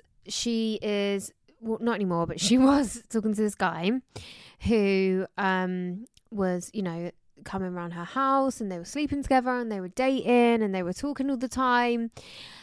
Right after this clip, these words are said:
Um, and she was like, "Oh shit, like, I'm getting feelings, but I can't ask him, like, what's going on between us? Are we seeing each other? Blah, blah, blah." Because it hasn't been very long. Like, it's only been, like, a month. But at the same time, like, my feelings are involved now.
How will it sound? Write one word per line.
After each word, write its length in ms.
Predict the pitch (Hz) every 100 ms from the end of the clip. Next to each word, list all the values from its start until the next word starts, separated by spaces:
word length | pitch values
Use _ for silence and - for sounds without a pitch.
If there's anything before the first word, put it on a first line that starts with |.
| _
Um, 520 | - 214 208 202 196 - _ _ -
and 480 | 240 226 220 220 - -
she 220 | - 240
was 100 | 226
like, 140 | 190 -
"Oh 160 | - -
shit, 300 | - - 233 -
like, 220 | 196 -
I'm 100 | 208
getting 220 | 240 226
feelings, 500 | - 254 269 208 185
but 140 | 185 196
I 40 |
can't 300 | - 285 302 226
ask 340 | 262 262 -
him, 320 | 180 170 196 - _ _ -
like, 160 | 202 - _ _ - 220 233
what's 300 | 233 220 -
going 200 | 226 214
on 120 | 208 202
between 260 | 190 180
us? 140 | 175 -
Are 100 | 220
we 140 | 202 196
seeing 200 | 214 202
each 140 | 185
other? 140 | 190 180
Blah, 140 | 185
blah, 100 | 175
blah." 380 | 196 180 165 180 - - -
Because 340 | 277 285 277 220 -
it 120 | 311
hasn't 240 | 285 262
been 160 | 254 233
very 160 | 240
long. 160 | 233 294
Like, 180 | 320 233
it's 140 | -
only 160 | 233 226
been, 140 | 208
like, 180 | 214 208
a 20 |
month. 680 | 202 196 285 262 - - - _ _ -
But 440 | 277 254 165 196 -
at 120 | 240
the 80 | 233
same 260 | 277 262
time, 240 | 254 277 220
like, 140 | 196
my 180 | 214 277
feelings 320 | - 285 254
are 80 | 220
involved 320 | 202 185 175
now. 320 | 180 151 214